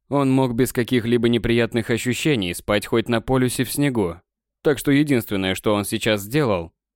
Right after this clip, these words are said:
так это набрал кучу хвойного лапника и кинул сверху широкий плащ, нагло реквизированный в замке.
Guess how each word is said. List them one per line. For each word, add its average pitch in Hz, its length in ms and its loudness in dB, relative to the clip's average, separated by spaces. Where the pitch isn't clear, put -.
так 127 180 -4
это 151 180 -2
набрал 135 380 0
кучу 127 320 -2
хвойного 113 480 2
лапника 101 640 -2
и 139 160 0
кинул 165 300 0
сверху 127 400 0
широкий 113 420 0
плащ, 95 400 -4
нагло 101 360 0
реквизированный 131 720 0
в 131 60 -2
замке. 104 560 -4